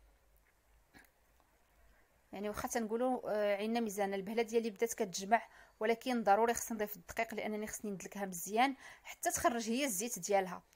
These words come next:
يعني في هذه المرحله راه تجمع ليا، ولكن ضروري كما قالت الاخت سلوى، آه، فضروري خصني نزيد ليها الطحين ون-،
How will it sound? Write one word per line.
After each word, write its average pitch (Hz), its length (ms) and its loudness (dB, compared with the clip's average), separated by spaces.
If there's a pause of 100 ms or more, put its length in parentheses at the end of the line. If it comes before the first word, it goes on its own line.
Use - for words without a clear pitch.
(480)
يعني 196 200 -4
في 240 100 2
هذه 226 100 10
المرحله 233 420 6
راه 214 200 8
تجمع 226 360 2
ليا، 220 200 2
ولكن 214 380 2
ضروري 220 280 4
كما 202 260 -2
قالت - 300 -2
الاخت - 200 -10
سلوى، 233 360 4 (560)
آه، 202 260 8
فضروري 226 500 6
خصني 240 220 -2
نزيد 196 180 -6
ليها 208 160 2
الطحين 269 500 -2 (420)
ون-، 233 320 0